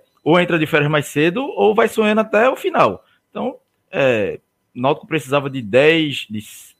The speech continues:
oito vitórias em, em dez jogos, né? Um negócio assim. Tinha um, dois, né? Então, agora tem sete vitórias em nove jogos. Então, mantém ali a margem, vai, vai vendo, vai jogando, vai, vai vendo os resultados.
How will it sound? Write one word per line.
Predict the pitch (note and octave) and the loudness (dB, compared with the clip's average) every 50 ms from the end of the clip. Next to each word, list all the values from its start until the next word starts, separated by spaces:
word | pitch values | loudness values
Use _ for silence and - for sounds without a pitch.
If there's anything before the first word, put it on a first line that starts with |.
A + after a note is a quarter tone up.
| _ - - | _ -16 -6
oito | G2+ A#2+ C#3+ C#3+ - C3+ | -4 -4 -4 -4 -6 -10
vitórias | A2 A#2+ G#2 _ A2 A2+ C3 C#3+ C3 C3 A#2+ G#2+ G#2+ | -10 -10 -8 _ 0 2 2 2 2 0 -4 -4 -6
em, | A#2+ A#2+ A2+ G#2+ G2+ F#2+ F2+ F2 _ _ _ _ _ _ | -6 -6 -4 -6 -6 -8 -10 -12 _ _ _ _ _ _
em | - G#2+ | -8 -4
dez | G2 A2 A2+ A2 G2 | -2 -2 -2 -2 -4
jogos, | F2+ F#2 G2+ A#2 A#2+ G#2 F#2 F#2 | -4 -2 0 0 0 -2 -4 -10
né? | G2 | -10
Um | G2 G#2 G#2 | -8 -8 -8
negócio | G#2 G#2 A#2 A#2 - | -6 -6 -8 -8 -10
assim. | A2 - - G2+ G2 G2+ F#2 - _ _ _ _ _ _ _ _ | -18 -14 -10 -10 -8 -8 -10 -12 _ _ _ _ _ _ _ _
Tinha | G2+ G#2+ | -6 -6
um, | G#2+ G#2 F#2 G2+ G#2 G2 | -6 -6 -6 -8 -8 -8
dois, | G2 G2 C3 D3 C#3 A#2 G2+ G2+ | 0 2 4 4 4 2 0 -4
né? | G2 F#2+ - C3 _ _ _ _ _ _ | -8 -10 -12 -14 _ _ _ _ _ _
Então, | _ - A#2 C3 C#3 C3+ B2+ - _ _ _ | _ -6 -6 -4 -6 -6 -10 -14 _ _ _
agora | - - G#2+ G#2 A2 A#2+ C3+ C#3+ D3 | -6 -6 -2 2 2 4 4 2 2
tem | C#3+ - C#3+ C3+ B2+ A2+ | 0 -2 -4 -2 -4 -4
sete | - - - C#3 C#3+ C#3+ C3 | -6 0 0 0 0 0 -4
vitórias | C3 C3 - - C3 C#3 D3+ D#3+ D#3 D#3+ D#3 C3 C#3+ | -8 -6 0 2 4 6 6 6 6 4 0 0 -4
em | D#3 C#3+ | -4 -2
nove | C#3+ C#3+ D3 C#3 | -2 -2 -2 -2
jogos. | A#2 B2+ C3 B2+ A#2+ A2 G#2 - | 2 4 4 4 4 0 -2 -8
Então, | - C#3 - G#3 - _ _ | -8 -8 -8 -8 -14 _ _
mantém | D3 D3+ E3 D#3+ D#3 - D#3+ D#3+ | -4 -2 -2 -2 0 0 0 0
ali | D#3 D3+ D3 | 2 2 2
a | D3 C#3 | 2 2
margem, | C3+ B2 B2+ C#3+ E3+ F#3 | 2 2 2 2 0 0
vai, | G3 D4 C#4+ - - _ _ | -4 -8 -10 -10 -14 _ _
vai | - A#3 B3+ G4+ | -4 -2 -2 0
vendo, | - G#4+ A#3 F3+ E3 D3 | 0 0 2 2 0 0
vai | A2+ C3+ D3 | 0 0 0
jogando, | F3 G3+ D#3+ D3 D#3 E3+ D#3+ B2+ | 0 -2 -2 0 -2 -2 -2 0
vai, | C3 C3+ C3 C3 _ _ _ _ _ | 0 -2 -2 -4 _ _ _ _ _
vai | B2+ B2+ | -6 -4
vendo | D3 D3 | -2 0
os | C#3 | 0
resultados. | C#3+ C3 - _ C3 C3+ C#3 - | 0 0 0 _ 2 2 2 0